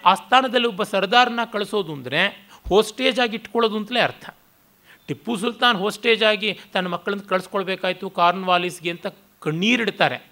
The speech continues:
ಆದರೆ ಟಿಪ್ಪು ಸುಲ್ತಾನನೂ ಸೇರಿದಂತೆ ಎಲ್ಲ ಮುಸ್ಲಿಂ ರಾಜರುಗಳು ಕೂಡ ಬೇರೆಯವರ ಮಕ್ಕಳನ್ನು ತಮ್ಮಲ್ಲಿ ಹೋಸ್ಟೇಜಸ್ ಆಗಿ ಇಟ್ಕೊಳ್ತಾನೆ ಇದ್ದಿದ್ದು ಗೊತ್ತಾಗಿದೆ.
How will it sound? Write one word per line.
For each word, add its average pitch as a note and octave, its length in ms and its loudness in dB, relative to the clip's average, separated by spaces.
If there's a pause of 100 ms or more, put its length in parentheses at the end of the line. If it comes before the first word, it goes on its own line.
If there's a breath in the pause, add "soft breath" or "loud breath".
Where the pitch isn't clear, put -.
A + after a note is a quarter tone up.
(500 loud breath)
ಆದರೆ D3+ 580 2
ಟಿಪ್ಪು A#3+ 300 -4
ಸುಲ್ತಾನನೂ A3+ 640 4
ಸೇರಿದಂತೆ F3 640 -4
ಎಲ್ಲ F#3+ 480 4
ಮುಸ್ಲಿಂ G#3 440 -2
ರಾಜರುಗಳು D3 460 0
ಕೂಡ C#3 220 -6 (720 loud breath)
ಬೇರೆಯವರ G3+ 440 2
ಮಕ್ಕಳನ್ನು E3 520 -6
ತಮ್ಮಲ್ಲಿ D#3+ 360 -6
ಹೋಸ್ಟೇಜಸ್ D3+ 600 -6
ಆಗಿ D3+ 160 -4
ಇಟ್ಕೊಳ್ತಾನೆ E3 580 -2
ಇದ್ದಿದ್ದು D3+ 440 -6 (200 loud breath)
ಗೊತ್ತಾಗಿದೆ. A2+ 500 -6